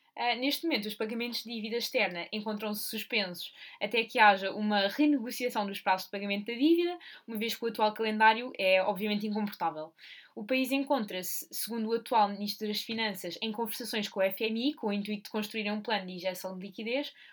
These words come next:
ou, como nós o conhecemos das aulas, o Bailout Plan, uma vez que esta instituição internacional já declarou a dívida singalesa como insustentável. O F M I lamenta o país não ter contactado a instituição antes e aponta o dedo ao governo,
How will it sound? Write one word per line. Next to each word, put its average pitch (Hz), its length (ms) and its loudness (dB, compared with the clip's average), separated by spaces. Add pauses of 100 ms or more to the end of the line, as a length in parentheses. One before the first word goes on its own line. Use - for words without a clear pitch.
ou, 196 320 -2
como 202 180 -4
nós 190 220 -2
o - 80 -8
conhecemos 202 600 -2
das 196 240 -6
aulas, 180 480 0
o 190 240 -10
Bailout 180 500 0
Plan, 240 380 2 (400)
uma 233 160 -2
vez 247 180 2
que 254 120 0
esta 240 180 -2
instituição 240 500 -4
internacional 202 560 0
já 220 120 4
declarou 220 380 0
a 220 60 6
dívida 208 380 -2
singalesa 220 800 0
como 220 220 0
insustentável. 190 920 -4 (640)
O 226 60 -4
F 247 200 0
M 285 220 2
I - 20 0
lamenta 214 340 2
o 226 60 -4
país 226 240 -4
não 208 140 -2
ter 214 100 -8
contactado 208 480 0
a - 20 -2
instituição 214 600 -6
antes 247 380 -4
e 240 100 2
aponta 233 320 -2
o 226 80 -2
dedo 208 240 -2
ao 190 120 0
governo, 220 440 -2